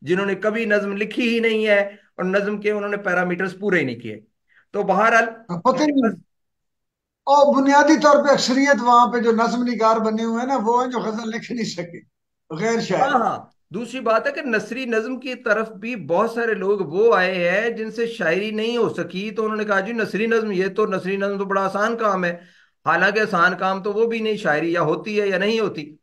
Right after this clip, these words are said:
Speaker 1: आप नसर में भी लिखेंगे तो नसरी नज्म को शायरी बनाना तो मुश्किल काम है ना। शायरी सारे लोग, आप नसरी नज्म में सारा शगुफ्ता की तरह शायरी तो नहीं लिख सकते। सारे लोग जो है ना, वो प्रोजेक मॉडल में भी उस तरीके से उस लेवल को अचीव तो नहीं कर सकते।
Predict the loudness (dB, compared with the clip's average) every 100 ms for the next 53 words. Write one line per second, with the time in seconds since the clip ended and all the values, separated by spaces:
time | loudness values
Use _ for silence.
0 | _ -2 0 0 -2 -2 -4 -4 -4 -4
1 | -4 0 2 0 -2 -14 -8 -4 -2 -4
2 | -6 -4 -2 -2 -4 0 0 0 -4 -2
3 | 0 -2 -4 0 2 2 2 0 -2 -10
4 | _ -12 -6 -6 -4 -6 -2 -2 0 -2
5 | -2 -8 _ _ -6 0 0 0 -2 -2
6 | -2 -2 -2 0 -2 -4 -4 -6 -6 -6
7 | -6 -2 0 2 0 -4 -6 -4 -4 -4
8 | -2 -2 -2 -4 -4 -4 -6 -6 -10 -10
9 | -14 -16 _ _ _ _ -2 2 2 2
10 | 2 0 0 0 2 0 -2 -4 -2 0
11 | -2 -2 -2 0 -2 -4 -4 -4 -4 -4
12 | -6 -4 -4 -4 -4 -2 -2 -2 -4 -6
13 | -8 -6 -4 -2 -2 -2 -4 -8 -8 -10
14 | -10